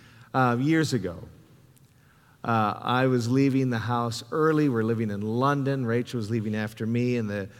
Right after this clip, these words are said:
the garbage, the trash was overflowing. And as I left, I said, "Rachel, do you mind taking out the trash?" She said, "Yeah, sure." And then, uh, she went off to work, the school after I'd left. She was head of, headmistress of a school at the time.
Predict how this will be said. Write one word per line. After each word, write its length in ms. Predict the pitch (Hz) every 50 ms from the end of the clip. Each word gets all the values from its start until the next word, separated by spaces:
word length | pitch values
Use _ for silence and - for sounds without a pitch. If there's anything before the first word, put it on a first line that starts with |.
| - -
the 100 | - 120
garbage, 800 | 110 120 123 120 127 131 123 131 135 127 123 123 117 - -
the 120 | - 117 104
trash 800 | - - - - 135 123 123 123 127 131 131 - - - - - -
was 180 | 107 101 101
overflowing. 880 | 113 113 110 98 95 - - - 120 117 120 117 113 117 110 117 120 113 - - - - - - -
And 100 | - 120
as 200 | 120 120 120 113
I 120 | 123 120 120
left, 520 | 117 110 107 104 104 104 104 - - - - - - - - - - -
I 80 | 131 123
said, 180 | 113 131 120
"Rachel, 300 | 113 123 120 113 - -
do 40 | 135
you 60 | 120
mind 260 | 113 117 113 117 110 113
taking 280 | 120 120 110 113 113
out 100 | 107 104
the 80 | - 101
trash?" 580 | - - 95 92 90 85 85 87 - - - - - - -
She 80 | - -
said, 120 | - 131
"Yeah, 140 | 139 156 151
sure." 360 | 127 - - 165 135 110 104 - - - - - - - _ - _ _ -
And 140 | - 131 131
then, 440 | 127 120 117 110 110 113 113 - -
uh, 180 | - 117 113 113
she 160 | 113 - 160
went 140 | 151 151 147
off 180 | 139 135 135 -
to 120 | - 135
work, 460 | 123 143 165 175 175 180 175 - - - - 120
the 140 | 135 -
school 320 | - - - - 147 143 135
after 240 | 131 127 127 131 117
I'd 160 | 117 113 120
left. 320 | 120 123 127 123 117 -
She 100 | - 123
was 180 | 107 104 - -
head 200 | - 123 120 110
of, 160 | 110 107 - - - -
headmistress 520 | - 147 143 135 135 131 - - 123 113 113
of 60 | 98
a 60 | 101
school 300 | - - - - 131 127
at 80 | 117 120
the 80 | 110
time. 420 | - - 120 113 113 110 110 110